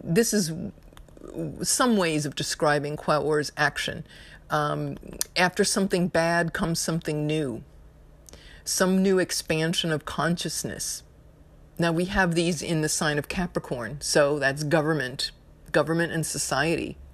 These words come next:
Um, a price must be paid. I know, a painful process, as we're seeing,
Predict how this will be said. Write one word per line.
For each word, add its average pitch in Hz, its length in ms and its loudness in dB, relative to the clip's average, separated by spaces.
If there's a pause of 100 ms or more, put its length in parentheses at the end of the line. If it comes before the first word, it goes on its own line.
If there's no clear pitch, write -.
(600)
Um, 147 320 0
a - 80 4
price - 480 2
must 180 260 0
be 180 120 0
paid. 139 600 -4 (920)
I 240 120 -4
know, 190 280 -4 (180)
a 170 80 2
painful 196 480 0
process, - 760 -2 (600)
as 156 160 -2
we're 156 160 0
seeing, 135 420 -4